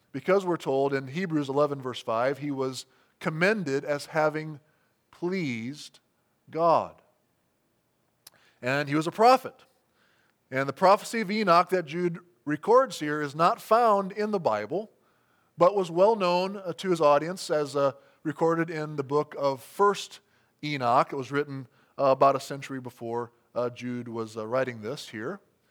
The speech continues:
And just like back in, in verse nine, Jude is taking a passage from a book outside of Scripture and using it, uh, to, to make his point, using it as, as an illustration,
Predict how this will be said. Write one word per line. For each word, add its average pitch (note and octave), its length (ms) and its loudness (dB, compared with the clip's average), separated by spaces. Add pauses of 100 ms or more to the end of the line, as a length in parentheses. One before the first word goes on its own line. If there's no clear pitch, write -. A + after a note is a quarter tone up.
(380)
And D3 180 -4
just G#3 140 -4
like G3+ 180 4
back F#3 320 6
in, F#3+ 160 -4
in F3+ 160 -6
verse E3 260 -2
nine, D#3+ 480 0
Jude D#3 300 -2
is D#3+ 240 -2
taking F3 360 -4
a C#3 40 -4
passage F3 480 2
from F3+ 220 0
a F#3 40 2
book D#3+ 360 2
outside F3+ 640 4
of F#3+ 100 0
Scripture D3+ 540 -6 (400)
and E3 320 -2
using G3 440 0
it, C3 300 -8 (380)
uh, D3 300 4
to, D#3+ 200 -4
to D3 80 -12
make C#3 220 2
his B3+ 160 -2
point, D#3 440 -4
using D#3+ 280 -6
it F#3 100 0
as, E3+ 320 4 (140)
as D#3+ 260 2
an D3+ 100 -4
illustration, F#3 760 0